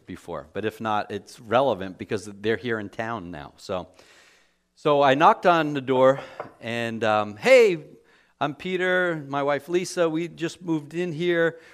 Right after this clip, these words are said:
We're your new neighbors. Um, and, by the way, we just started a new church, and we would love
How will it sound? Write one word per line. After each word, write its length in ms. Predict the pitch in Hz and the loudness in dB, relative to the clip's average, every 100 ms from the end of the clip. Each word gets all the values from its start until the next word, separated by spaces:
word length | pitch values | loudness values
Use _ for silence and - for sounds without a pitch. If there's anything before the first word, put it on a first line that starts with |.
| _ | _
We're 120 | 135 | -4
your 180 | 139 131 | 0 0
new 180 | 131 135 | 0 -2
neighbors. 800 | 147 185 190 170 165 160 156 - _ - - | 2 2 2 2 2 2 -4 -16 _ -20 -6
Um, 560 | 120 117 113 110 107 101 _ _ _ - | 0 2 2 0 -6 -14 _ _ _ -6
and, 640 | 220 254 143 139 156 160 | -2 0 0 -2 -6 0
by 180 | 143 143 | 2 4
the 100 | 143 | 2
way, 520 | 139 139 151 - - | 4 2 0 -8 -16
we 220 | - 143 | -8 -8
just 440 | 127 107 165 147 - | -8 -6 -6 -6 -6
started 320 | 147 123 123 | -2 0 0
a 100 | 117 | -4
new 160 | 117 117 | -6 -8
church, 640 | - 107 69 - - - _ _ _ _ _ - | -6 -6 -6 -12 -20 -20 _ _ _ _ _ -12
and 160 | 104 | -6
we 120 | 127 127 | -2 -2
would 160 | 117 | -2
love 600 | 104 117 123 120 117 - | -2 2 2 0 -6 -18